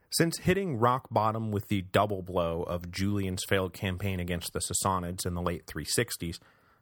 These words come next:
and the Gothic War of the late three seventies, the East had actually rebounded nicely. I don't mean to imply that the fifth century was some kind of picnic for Constantinople,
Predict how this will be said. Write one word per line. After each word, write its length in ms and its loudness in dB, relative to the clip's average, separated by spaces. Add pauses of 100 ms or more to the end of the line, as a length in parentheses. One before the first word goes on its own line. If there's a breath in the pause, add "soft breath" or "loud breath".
(120 soft breath)
and 80 0
the 60 0
Gothic 420 6
War 260 -2
of 160 -6
the 80 -2
late 300 -6
three 180 -6 (100)
seventies, 500 0 (600)
the 120 0
East 360 2
had 200 2
actually 380 2
rebounded 580 0
nicely. 460 0 (1500 soft breath)
I 80 8
don't 100 4
mean 160 2
to 140 0
imply 320 2
that 120 -6
the 100 -2
fifth 360 0
century 340 2
was 200 -2
some 160 0
kind 180 -2
of 140 -12
picnic 340 0
for 100 -2
Constantinople, 920 -4